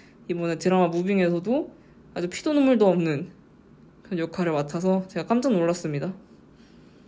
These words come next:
그리고 드라마, 아, 웹툰 원작에는 없었던 드라마 오리지널 캐릭터들도 있죠. 류승범 배우하고 차태현 배우도 나오시고요.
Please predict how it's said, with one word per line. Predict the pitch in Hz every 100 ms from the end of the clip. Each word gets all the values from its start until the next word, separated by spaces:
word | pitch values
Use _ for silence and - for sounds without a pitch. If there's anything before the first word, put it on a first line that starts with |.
| - - - - -
그리고 | - 233 226 220 233 233 - - - - -
드라마, | - 233 247 240
아, | 180 160 147 - 185
웹툰 | 226 220 294
원작에는 | 214 226 240 240 226
없었던 | 170 170 233 233 - 220 214 208
드라마 | 208 214 202
오리지널 | 180 196 214 196
캐릭터들도 | 220 226 233 202 190 185 185 180 175 214 226
있죠. | 165 - 202 285 -
류승범 | 190 196 247 233 208
배우하고 | 165 160 160 156 147 - - 190 262 466 - - - - - -
차태현 | - 302 330 269
배우도 | 185 160 143 - - - - - - 165
나오시고요. | 160 156 156 180 302